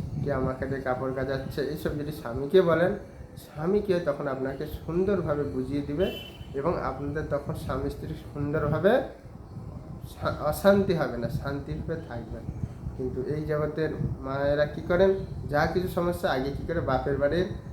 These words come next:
বাবা, মা, ভাই দিকে জানিয়ে দেয়, তখন কি হয়, অশান্তি শুরু হয়। তো এরকম করবে না। দেখুন,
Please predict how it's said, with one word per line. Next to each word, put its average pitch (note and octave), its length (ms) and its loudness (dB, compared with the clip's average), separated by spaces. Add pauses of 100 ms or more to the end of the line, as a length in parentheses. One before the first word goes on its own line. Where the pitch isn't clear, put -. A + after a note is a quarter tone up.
(200)
বাবা, C3 400 2
মা, C3+ 220 2
ভাই C3 300 2
দিকে C3 320 0
জানিয়ে A2+ 280 -2
দেয়, A2 240 -6
তখন E3 260 -2
কি E3 220 -4
হয়, G3 200 6
অশান্তি C3+ 640 -2 (360)
শুরু A#2+ 380 -4
হয়। A2 260 -4 (800)
তো D3+ 60 -2
এরকম F3+ 320 4
করবে B2+ 280 -2
না। A#2+ 120 -2
দেখুন, D3+ 480 -2